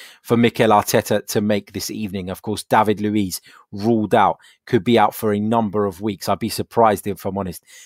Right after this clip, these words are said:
if David Luiz gets back and fit again before the end of the season. Of course, Kieran Tierney has been ruled out,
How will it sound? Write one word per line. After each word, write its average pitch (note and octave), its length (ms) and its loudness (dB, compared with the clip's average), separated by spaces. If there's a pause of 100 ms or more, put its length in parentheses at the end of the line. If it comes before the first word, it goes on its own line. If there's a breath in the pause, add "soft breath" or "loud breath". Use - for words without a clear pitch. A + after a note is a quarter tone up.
(160 loud breath)
if - 180 -12
David G#2 300 2
Luiz G2+ 260 -2
gets G2 220 -4
back - 280 -2
and F2+ 120 -8
fit - 220 -10
again F#2 280 -8 (340 soft breath)
before G#2 360 -4
the G#2 160 -2
end F#2 160 -4
of G2 80 -6
the F#2+ 60 -6
season. F#2 420 -4
Of F2+ 160 -12
course, G#2 260 -4
Kieran G2+ 400 -2
Tierney A#2 480 2 (360 loud breath)
has A#2+ 220 2
been G#2+ 260 0
ruled G#2+ 540 -2
out, G2+ 260 2